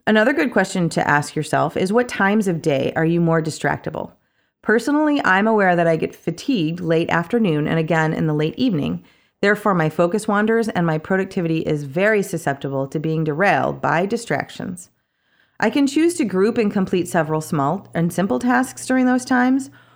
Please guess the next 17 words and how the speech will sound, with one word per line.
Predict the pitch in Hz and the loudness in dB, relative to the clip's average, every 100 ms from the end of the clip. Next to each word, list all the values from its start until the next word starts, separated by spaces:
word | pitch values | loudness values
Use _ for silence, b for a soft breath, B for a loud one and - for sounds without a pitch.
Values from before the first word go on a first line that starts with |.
| b | b
or | 240 240 185 214 202 - _ | 0 4 4 2 -4 -16 _
for | 190 | -2
the | 165 156 | 0 0
example | 151 151 143 147 | 0 0 0 0
of | 131 127 | -2 -2
the | 131 120 160 _ | -2 -4 -8 _
later | 185 175 151 147 | -2 0 2 0
in | 139 | 0
the | - | 0
evening, | 285 190 147 160 | 0 2 0 0
I | 160 | -2
can | 175 175 | 0 0
just | 165 156 - - | 0 -2 -6 -14
kinda | - 170 156 - | -6 -4 -2 -2
give | 147 139 190 202 | -4 -2 0 4
it | |
up | 185 196 - | 2 2 -6